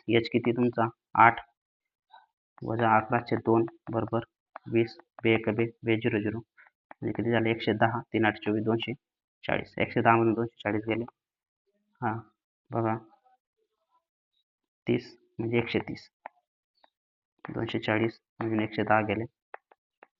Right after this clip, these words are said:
एकशे तीस. आता पुढील उदाहरणाकडे जाऊ आपण.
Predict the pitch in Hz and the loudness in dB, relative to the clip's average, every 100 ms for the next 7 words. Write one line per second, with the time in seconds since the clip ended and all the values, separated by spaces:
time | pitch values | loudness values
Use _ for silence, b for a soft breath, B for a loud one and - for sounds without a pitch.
0 | _ _ - - _ _ _ _ _ _ | _ _ -20 -20 _ _ _ _ _ _
1 | - _ _ _ _ _ _ _ _ _ | -20 _ _ _ _ _ _ _ _ _
2 | - - - - - - - _ _ _ | -16 -12 -10 -12 -14 -20 -20 _ _ _
3 | _ _ 135 113 110 113 113 117 113 107 | _ _ -6 -6 -4 -2 0 0 0 -2
4 | 110 107 113 107 120 | -4 -6 -6 -8 -12